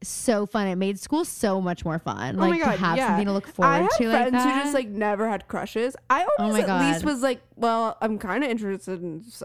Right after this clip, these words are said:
Speaker 2: at least someone."
Speaker 1: I
Speaker 2: I might
Speaker 1: had
Speaker 2: not genuinely have, like, a crush,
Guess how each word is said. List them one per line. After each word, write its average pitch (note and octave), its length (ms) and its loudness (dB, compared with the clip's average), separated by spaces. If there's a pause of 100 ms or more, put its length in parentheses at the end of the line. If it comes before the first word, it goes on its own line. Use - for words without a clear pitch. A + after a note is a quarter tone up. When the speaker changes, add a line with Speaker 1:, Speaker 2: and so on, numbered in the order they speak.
Speaker 2:
at A#3 180 2
least C#4+ 240 -2
someone." A#3+ 640 -2
Speaker 1:
I G3 260 0 (100)
Speaker 2:
I D#4 80 6
might D#4+ 140 4
Speaker 1:
had A4 240 2
Speaker 2:
not - 20 -4
genuinely A3+ 960 -2 (220)
have, G#3 260 0
like, G3 160 -2
a - 100 -4
crush, - 1000 -4